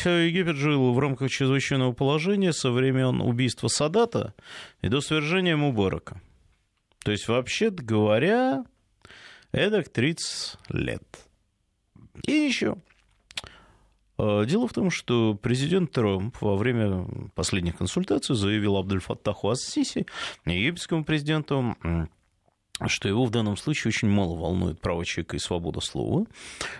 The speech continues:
чем сильно отличился от Обамы. И, безусловно, в глазах египетских военных,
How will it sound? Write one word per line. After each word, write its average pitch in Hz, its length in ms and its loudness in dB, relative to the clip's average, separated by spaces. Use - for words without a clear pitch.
чем 208 400 -4
сильно 143 320 2
отличился 117 580 0
от 95 140 -2
Обамы. 85 420 -4
И, 143 320 2
безусловно, 120 560 2
в 85 100 -2
глазах 95 420 -2
египетских - 640 -6
военных, 120 520 0